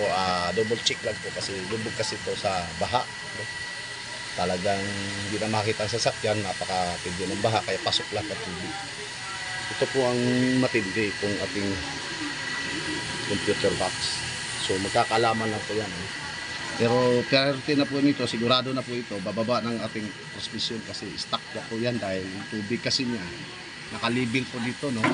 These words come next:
Ah, hindi nila napalo up. So, humupa lang ating tubig.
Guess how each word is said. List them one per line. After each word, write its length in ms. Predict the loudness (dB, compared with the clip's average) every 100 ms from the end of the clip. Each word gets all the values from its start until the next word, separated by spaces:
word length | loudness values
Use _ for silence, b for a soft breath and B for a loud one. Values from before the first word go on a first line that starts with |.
| 0 -8 -12 -12 -12 -12 -12 -6
Ah, 320 | -4 -4 -4
hindi 240 | -4 -4
nila 240 | -2 -2 -2
napalo 320 | -2 -4 -4 -4
up. 80 | -4 -8 -8
So, 80 | -6 -6 -4 -4 -2 0
humupa 400 | 0 2 2 2
lang 160 | -2
ating 240 | -4 -6 -6
tubig. 320 | -4 -4 -4